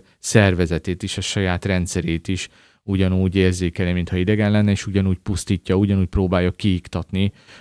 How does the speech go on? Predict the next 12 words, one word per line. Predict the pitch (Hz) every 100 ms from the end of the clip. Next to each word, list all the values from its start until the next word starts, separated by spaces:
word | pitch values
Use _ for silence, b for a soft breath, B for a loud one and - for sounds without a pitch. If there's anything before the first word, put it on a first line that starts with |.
| B
ö, | 92 92
azt | - 104 -
az | 98
ágenst, | 98 104 107 123 120
viszont | 113 - 113
az | - 98
az | 92
ágens, | 101 110 110 110 - - B B
ami | B 104 101 98 -
meg | 98 92 90
bennünk | 98 101 110 107
van, | 107 110 113